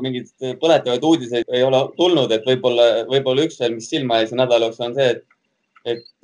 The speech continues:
äh, et nii Eesti kui Läti klubid siis, äh, või nende nii-öelda juhid, äh, alaliitude juhid, äh, ütlesid mõlemad, et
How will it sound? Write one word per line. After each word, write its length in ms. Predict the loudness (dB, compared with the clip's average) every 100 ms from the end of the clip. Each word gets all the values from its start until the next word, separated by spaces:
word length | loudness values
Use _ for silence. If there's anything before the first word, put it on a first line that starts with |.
| 0
äh, 840 | 2 2 0 -2 -4 -6 -8 -10
et 100 | -8
nii 160 | -4 2 2
Eesti 260 | 2 -2
kui 120 | 2
Läti 280 | 2 2 -2
klubid 320 | -4 -2 -6
siis, 240 | -10 -20 -18 -6
äh, 160 | -4 -2
või 80 | -4
nende 220 | -4 -4 -2
nii-öelda 320 | -2 0 -2 -4 -8
juhid, 340 | -2 0 -2 -2 0
äh, 260 | 0 -2 0
alaliitude 640 | 2 4 2 -6 -8 -4
juhid, 240 | -4 -4 -4
äh, 240 | -4 -4 -6
ütlesid 340 | -10 -8 -4
mõlemad, 360 | 0 0 0 -4
et 160 | -6